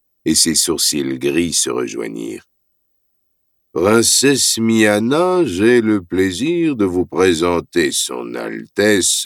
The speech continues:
l'honoré Jorg Ancrat, roi des hautes terres de Renard, héritier des terres d'Ancrat et des protectorats dépendants d'Issel. »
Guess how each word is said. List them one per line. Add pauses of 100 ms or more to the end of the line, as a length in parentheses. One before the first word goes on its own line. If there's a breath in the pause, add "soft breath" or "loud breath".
l'honoré
Jorg
Ancrat, (500)
roi
des (100)
hautes (120)
terres
de
Renard, (260)
héritier
des
terres
d'Ancrat (120)
et
des
protectorats
dépendants
d'Issel. »